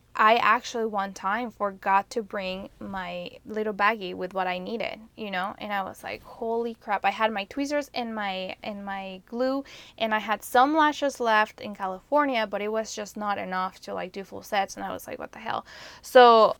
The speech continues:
you know, normally I don't buy lashes from other suppliers because, you know, I have my own supply for my students or whatever. I grab that for in-house use too. And I just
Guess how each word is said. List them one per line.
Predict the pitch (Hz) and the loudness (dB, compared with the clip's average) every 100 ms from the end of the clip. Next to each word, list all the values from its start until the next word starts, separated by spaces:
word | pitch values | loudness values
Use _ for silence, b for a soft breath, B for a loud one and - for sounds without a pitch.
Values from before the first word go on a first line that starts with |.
| - | 2
you | 254 | 6
know, | 240 226 - | 8 6 4
normally | 233 254 269 277 247 | 4 6 6 4 0
I | |
don't | 220 226 226 | 2 2 4
buy | 214 202 196 196 - - | 4 6 6 2 -6 -8
lashes | 220 202 214 214 214 | 2 4 4 0 -6
from | 214 208 196 | -4 -4 -2
other | 208 202 196 | -2 -2 -4
suppliers | - 269 277 254 247 | -2 6 8 8 4
because, | 214 208 202 - | -2 -6 -6 -6
you | 202 | -6
know, | 190 | -4
I | - | -4
have | 196 202 | -4 -6
my | 202 185 | -4 -6
own | 185 185 185 196 _ | -6 -8 -10 -16 _
supply | - 214 220 214 | -14 -4 0 0
for | 214 202 | -2 -8
my | 185 175 185 _ | -10 -10 -14 _
students | - 233 226 220 | -6 -4 -4 -6
or | 214 | -6
whatever. | 208 202 202 | -6 -2 -2
I | 190 | -2
grab | 190 190 196 | 0 -2 -2
that | 196 | -6
for | - 185 | -6 -8
in-house | 185 190 - 190 - | -8 -8 -8 -8 -8
use | 185 190 | -10 -10
too. | - 285 233 233 B B B B B _ - | -4 0 2 0 B B B B B _ -2
And | 262 254 233 220 208 - _ _ _ _ _ | 2 4 2 0 -8 -14 _ _ _ _ _
I | 233 226 | -2 0
just | 240 240 - | 0 0 -6